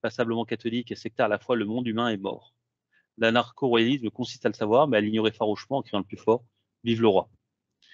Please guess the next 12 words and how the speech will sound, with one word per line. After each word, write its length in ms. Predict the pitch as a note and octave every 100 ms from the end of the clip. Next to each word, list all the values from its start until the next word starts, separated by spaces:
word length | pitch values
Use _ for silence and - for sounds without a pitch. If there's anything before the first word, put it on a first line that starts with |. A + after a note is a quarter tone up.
| _ _ -
Et 80 |
donc, 280 | G#2+ A2+ A2+
euh, 460 | G#2 F#2+ F#2 F2+ F#2 - - - - _ _ _ _ _
moi 120 | C#3
je 40 | A2+
vous 60 |
mets 80 | A2
ça, 220 | - C#3+
bah, 140 | C#3 G#2+
tout 100 | -
simplement, 580 | G#2+ - A2+ C3 C#3
euh, 120 | A2